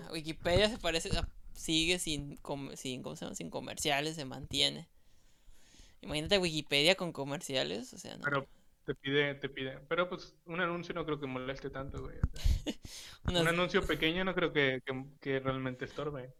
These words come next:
Speaker 2: Estás, ¿cómo se
Speaker 1: Pero no
Speaker 2: llama?
Speaker 1: sería un gran negocio.
Speaker 2: Sí, estás leyendo y, y veías así a un lado el pinche comercial de los aceites a la vez.
Speaker 1: Eh, <laughs> enfrente, ¿no? De, de
Speaker 2: Sí,
Speaker 1: lo que leía.
Speaker 2: "Compra, compra, cómprame.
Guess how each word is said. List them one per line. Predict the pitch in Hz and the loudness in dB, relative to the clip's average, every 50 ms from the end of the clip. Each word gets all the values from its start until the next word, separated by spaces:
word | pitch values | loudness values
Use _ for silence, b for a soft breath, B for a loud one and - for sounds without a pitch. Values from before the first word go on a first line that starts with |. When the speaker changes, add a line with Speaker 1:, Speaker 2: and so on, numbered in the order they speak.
| - _ _ - _ - | -20 _ _ -18 _ -8
Speaker 2:
Estás, | 170 - - 165 - | -6 0 0 0 2
¿cómo | - 185 180 175 | 4 6 6 6
se | 165 175 | 8 8
Speaker 1:
Pero | 170 135 135 | 6 6 8
no | 135 135 | 8 8
Speaker 2:
llama? | - | 8
Speaker 1:
sería | 156 151 135 123 | 8 8 8 8
un | 123 | 8
gran | 123 123 120 120 | 8 8 8 8
negocio. | 117 113 127 131 - - - 135 139 - - _ - - | 8 6 6 6 4 2 -6 -6 -6 -6 -10 _ -20 -18
Speaker 2:
Sí, | - - 156 156 143 - | -10 -4 -2 -2 -2 -2
estás | 131 156 160 151 151 | -4 -4 -2 0 0
leyendo | 151 156 160 151 147 156 160 165 170 170 180 190 190 185 | 2 2 2 4 4 4 4 4 2 0 0 2 2 2
y, | 175 | 2
y | 151 135 117 85 78 92 131 | 2 2 0 0 -2 -4 -2
veías | 131 127 127 131 131 165 175 | 0 2 4 4 2 2 0
así | 147 139 - 135 131 | -4 -6 -2 -2 0
a | 131 | 0
un | 135 135 135 131 | 0 -2 -2 0
lado | 131 131 131 135 139 135 | 0 0 0 0 -2 -4
el | 123 - - - - - - | -4 -6 -8 -12 -16 -18 -10
pinche | - 151 151 - 185 | -8 -6 -4 -4 -4
comercial | - 165 151 143 135 - - 147 139 135 | -4 -4 -6 -6 -6 -4 -2 -2 -2 -2
de | 131 135 135 | -2 -4 -4
los | 135 135 135 151 - | -4 -6 -6 -2 -2
aceites | 214 185 165 143 147 151 - - 156 151 - | -2 -2 0 0 -2 -2 -2 -2 -6 -6 -6
a | - | -6
la | - - - | -6 -6 -4
vez. | - - 143 151 156 - - - - | -2 -2 -2 -2 -4 -12 -16 -16 -16
Speaker 1:
Eh, | - - - - - - - - - - _ _ - | -16 -16 -16 -20 -20 -20 -20 -20 -20 -20 _ _ 4
<laughs> | - - - - - - 175 - - - | 4 4 4 4 0 -4 -10 -10 2 2
enfrente, | 143 131 - 143 156 165 170 170 151 | 2 4 8 8 8 8 8 6 8
¿no? | 147 156 175 | 8 8 8
De, | 170 160 156 151 | 8 8 6 4
de | 151 - - - - | 4 0 -10 -6 -2
Speaker 2:
Sí, | 220 208 | 0 4
Speaker 1:
lo | 127 135 135 | 4 4 4
que | - 131 | 6 8
leía. | - 170 175 | 10 10 10
Speaker 2:
"Compra, | 196 - - 185 175 180 - - - | 10 10 12 12 12 12 12 12 8
compra, | - 180 190 214 214 - 240 220 190 165 - - - | 8 10 10 10 10 10 12 12 12 12 10 6 8
cómprame. | 202 196 202 - 247 247 240 240 226 214 196 170 170 175 | 8 8 10 10 10 10 10 8 8 10 10 8 8 4